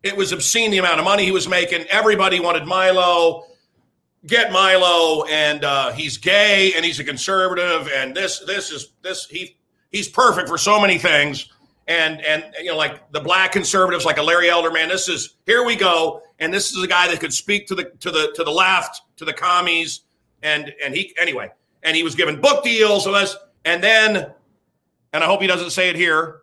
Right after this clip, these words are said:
but I hope he can tell us kind of, 'cause I don't even know. And then he got deplatformed, and then they went, well, the liberal controlled tech agarchy. Is that the right word? Tech agarchy? Yeah.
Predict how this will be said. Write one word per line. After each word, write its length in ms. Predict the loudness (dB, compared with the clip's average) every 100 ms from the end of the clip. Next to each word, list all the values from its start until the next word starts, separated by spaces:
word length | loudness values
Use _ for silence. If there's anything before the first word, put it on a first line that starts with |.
| -8
but 100 | -2
I 20 |
hope 140 | -2 -2
he 80 |
can 160 | -6 -6
tell 240 | -2 -2
us 100 | -2
kind 320 | -4 -2 0 0
of, 100 | -2
'cause 120 | -2
I 100 | -2
don't 120 | 0
even 160 | -2 0
know. 380 | 0 0 -2 -10 _ -10
And 120 | -4
then 100 | -2
he 60 | 0
got 200 | 0 -2
deplatformed, 960 | -4 -2 0 0 -2 -2 0 0 -2
and 120 | -4 -2
then 80 |
they 100 | 0
went, 320 | 2 0 0 -6 _ _ _ 0
well, 300 | 2 2 0
the 100 | -2
liberal 360 | 0 0 0
controlled 720 | -2 -4 0 2 2 0 -4 -10 _ _ _ _ _ _ _ _ _ _ -4
tech 420 | -2 -2 -8 _ -6
agarchy. 800 | 0 2 2 2 -2 -2 -8 _ _ _
Is 60 | -8
that 120 | -6
the 60 |
right 160 | -6 -6
word? 240 | -8 -8
Tech 160 | -10 -10
agarchy? 320 | -10 -12 -10
Yeah. 140 | -12